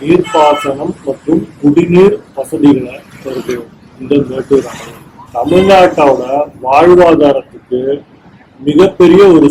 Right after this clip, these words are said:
சொத்தா இருக்குது இந்த மேட்டூர் அணையும் மேட்டூர் தண்ணீர் பாசனமும். கர்னல் வி எம் எல்லிஸ்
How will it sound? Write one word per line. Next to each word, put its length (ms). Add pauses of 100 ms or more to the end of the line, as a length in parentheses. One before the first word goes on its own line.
சொத்தா 340 (140)
இருக்குது 340 (120)
இந்த 140 (140)
மேட்டூர் 520 (360)
அணையும் 520 (220)
மேட்டூர் 480 (720)
தண்ணீர் 440 (160)
பாசனமும். 680 (960)
கர்னல் 500 (180)
வி 120 (160)
எம் 160 (240)
எல்லிஸ் 480